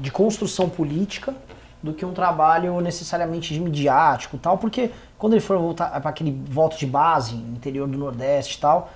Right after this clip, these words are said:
se o P T não vier com um bom candidato e ele fazer boas alianças com os governadores, eventualmente ele consegue.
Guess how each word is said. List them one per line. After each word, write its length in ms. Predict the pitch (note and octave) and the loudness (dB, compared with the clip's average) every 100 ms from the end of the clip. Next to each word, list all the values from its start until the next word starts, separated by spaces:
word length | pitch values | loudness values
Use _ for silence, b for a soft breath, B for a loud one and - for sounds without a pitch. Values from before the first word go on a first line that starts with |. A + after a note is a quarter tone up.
| B | B
se 240 | - - D#4 | -16 -4 -2
o 60 | |
P 160 | B3+ B3 | 4 4
T 140 | A3+ | 6
não 100 | A3 | 4
vier 140 | F#3+ G3 | 4 2
com 80 | F#3 | 2
um 40 | |
bom 100 | F#3+ | -2
candidato 460 | F#3+ F3 E3+ E3+ E3+ | 0 2 4 4 4
e 40 | |
ele 80 | D#3+ | -2
fazer 280 | F3+ C#3+ D3+ | 0 0 0
boas 320 | C#3 F3+ D#3 | 2 2 4
alianças 360 | C#3+ C3+ B2+ | 2 0 -2
com 80 | - | -6
os 40 | D3 | -4
governadores, 600 | D#3 D3 D#3 D3 F#3+ A3+ | -2 -2 -2 -2 0 0
eventualmente 480 | A3+ A3 G#3+ G3+ A3+ | -2 -2 -2 -2 -4
ele 80 | |
consegue. 400 | - A3+ - B2+ | -6 -4 -2 -2